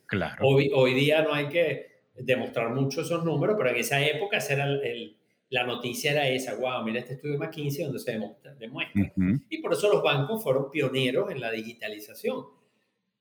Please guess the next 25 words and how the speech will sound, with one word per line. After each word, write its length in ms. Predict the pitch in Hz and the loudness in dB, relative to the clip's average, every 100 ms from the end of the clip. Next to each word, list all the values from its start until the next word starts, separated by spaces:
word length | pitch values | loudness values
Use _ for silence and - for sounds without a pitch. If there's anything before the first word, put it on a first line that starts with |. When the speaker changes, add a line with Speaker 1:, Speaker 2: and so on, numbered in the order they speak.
| - | -4
Speaker 2:
El 240 | 147 143 | 0 0
problema 380 | 143 147 143 170 | 0 2 2 2
ahí 120 | 208 | 2
está, 500 | 208 - 220 214 233 160 | 0 0 -2 -2 -4 -4
no 240 | 160 156 | -2 0
en, 340 | 160 160 - | 0 -2 -6
o 60 | 143 | -4
sea, 220 | 180 143 | 0 2
creo 180 | 143 143 | 2 4
que 80 | 175 | 4
hoy 160 | 151 | 4
todos 260 | 175 175 196 | 2 2 2
entendemos 540 | 151 143 135 135 175 175 | -2 -2 0 0 0 -2
que, 360 | 170 131 - - | -2 -2 -8 -4
que, 440 | 123 117 107 - _ _ | -2 -2 -6 -16 _ _
que 140 | 135 | 0
los 140 | 135 127 | 2 2
bancos 340 | 123 120 151 | 2 2 2
obviamente 380 | 165 151 151 156 | 2 4 2 -2
están 260 | - 147 151 | -2 -4 -4
migrando 540 | 151 147 147 151 160 | -2 -2 -2 -2 -4
todo 240 | 160 151 160 | -2 0 0
a 60 | |
lo 120 | 151 | 0
digital, 680 | 131 131 143 160 131 160 214 | -2 -4 -6 -4 -2 -4 -8